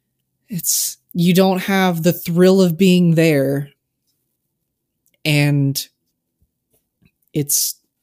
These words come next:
guys hitting a ball with a stick. I say with seven years of love for the game, se-, not seven years, because I played it for seven years when I was younger. For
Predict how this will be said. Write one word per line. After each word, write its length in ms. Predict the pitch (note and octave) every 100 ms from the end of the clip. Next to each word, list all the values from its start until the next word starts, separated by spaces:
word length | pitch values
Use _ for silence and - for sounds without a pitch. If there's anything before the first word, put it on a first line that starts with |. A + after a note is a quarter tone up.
| _ _ _ _ - -
guys 300 | D3 C#3+ C#3+
hitting 220 | D3+ D3+
a 60 | D3
ball 220 | C#3+ C#3+
with 100 | C#3+
a 40 |
stick. 440 | C3+ - D3 C#3 _ _ _ _ _ _ _ _ _ _
I 140 | G#3 A3
say 300 | - C4+ B3+
with 160 | C4
seven 360 | B3+ C4 B3+ B3
years 240 | A#3+ B3
of 120 | A#3+ G#3+
love 220 | A#3 A#3
for 100 | A3+
the 120 | G#3
game, 420 | A3+ A#3 D3 D#3 -
se-, 360 | - - G#3+ G#3
not 400 | G3 G3 F3 -
seven 240 | - D3+ C#3+
years, 320 | C3 C#3 -
because 280 | E3+ F3+ E3
I 80 |
played 280 | E3 F3+ E3
it 320 | D#3 C#3+ _ -
for 120 | D#3
seven 320 | D#3 D#3+ D3
years 220 | D3 C#3
when 100 | C#3+
I 80 | C#3
was 140 | C#3
younger. 320 | D3 C#3 C#3 - - - _
For 360 | G#3 G#3 F#3+